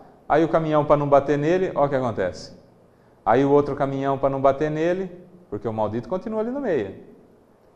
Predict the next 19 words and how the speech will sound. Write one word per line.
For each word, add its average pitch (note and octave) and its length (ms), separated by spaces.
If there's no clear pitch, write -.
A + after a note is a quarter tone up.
Olha B2+ 100
lá, A#2+ 160
dá F#2 220
o B2 160
L, B2 640
estraga A#2 480
tudo, B2 540
aí C#3 140
vai E3 140
embora. E3 320
Olha D3+ 100
lá. A2 200
E G2 100
acelera A#2+ 500
e - 20
sai D#3 160
cantando E3 320
pneu, E3+ 300
né? F#2+ 140